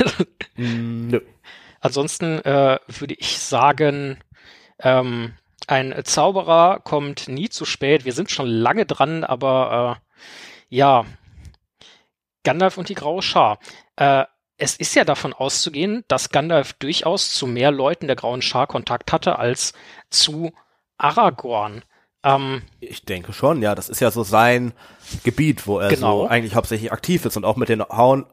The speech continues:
Speaker 2: Auenland und den Hobbits wird er viel Kontakt gehabt
Speaker 1: Und
Speaker 2: haben.
Speaker 1: meine Frage dazu ist jetzt, warum werden die von Gandalf nirgendwo erwähnt?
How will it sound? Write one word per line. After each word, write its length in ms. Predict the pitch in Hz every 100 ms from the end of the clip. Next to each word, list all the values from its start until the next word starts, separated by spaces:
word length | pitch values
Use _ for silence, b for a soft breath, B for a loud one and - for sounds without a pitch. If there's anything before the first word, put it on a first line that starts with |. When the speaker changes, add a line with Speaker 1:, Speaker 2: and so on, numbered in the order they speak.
| _
Speaker 2:
Auenland 360 | 120 135 127 110
und 40 | 110
den 100 | 110
Hobbits 360 | 123 - -
wird 140 | 107 104
er 340 | 104 98 92 B B B B B
viel 200 | - 110
Kontakt 320 | 107 98 92
gehabt 240 | 151 87 -
Speaker 1:
Und 80 | 90
Speaker 2:
haben. 80 |
Speaker 1:
meine 300 | 123 123 226
Frage 440 | - - 131 147 117
dazu 460 | 123 226 - -
ist 240 | - - -
jetzt, 400 | 123 - - - B B B
warum 520 | 135 127 170 214 123
werden 260 | 131 180 170
die 120 | 160
von 420 | - 160 147 143 _ _ _ _ _ _ _ -
Gandalf 720 | 127 156 180 190 202 - - _ -
nirgendwo 720 | 123 123 151 254 233 - 220
erwähnt? 520 | 202 190 185 110 104